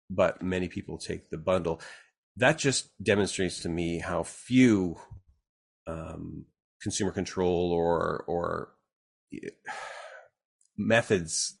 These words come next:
the market affords consumers to, to try to deal with high prices.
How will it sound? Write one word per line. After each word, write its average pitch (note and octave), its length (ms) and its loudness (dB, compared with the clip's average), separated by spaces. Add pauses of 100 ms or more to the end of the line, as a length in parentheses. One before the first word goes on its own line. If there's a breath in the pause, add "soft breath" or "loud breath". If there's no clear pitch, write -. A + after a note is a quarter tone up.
the F#2 80 -8
market F#2+ 420 4
affords G#2 480 2
consumers F2+ 720 -2 (920 loud breath)
to, F#2+ 800 4
to - 140 -8
try G2 400 2
to F#2 520 2
deal F#2+ 340 2
with F#2+ 160 -2
high F2+ 200 -2
prices. G2 680 0